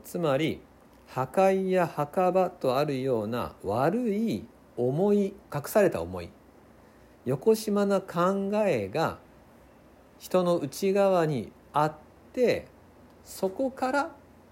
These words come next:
言葉の罪が出てくるんだっていう、そういうことです。で、その言葉の罪が、今日の箇所では、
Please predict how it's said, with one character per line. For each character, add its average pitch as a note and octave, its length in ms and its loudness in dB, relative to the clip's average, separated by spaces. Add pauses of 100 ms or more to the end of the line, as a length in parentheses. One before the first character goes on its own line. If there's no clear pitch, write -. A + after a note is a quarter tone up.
(380)
言 C#3 240 -2
葉 C#3 140 2
の B2 200 -4
罪 B2+ 240 -6
が F#2 120 -6
出 G2+ 80 -8
て F#2+ 100 -8
く F2 100 -12
る D#2+ 80 -10
ん E2 80 -12
だ C#3 100 -2
っ C#3+ 60 -6
て - 120 -14
い D2+ 160 -12
う、 - 160 -18
そ G#3+ 160 0
う G#3 60 4
い G3+ 40 2
う - 20 -2
こ F3+ 80 2
と E3 80 -4
で - 60 -6
す。 - 160 -18 (2250)
で、 F#3 80 -2
そ G3 60 2
の G3 60 4
言 G3 220 2
葉 A3+ 120 8
の A3 100 4
罪 G#3 400 0
が、 B2 280 0 (140)
今 G#3 100 2
日 E3+ 40 2
の C#3+ 100 0
箇 C3 100 -2
所 G2+ 120 -4
で E2 100 -8
は、 C#3 220 -6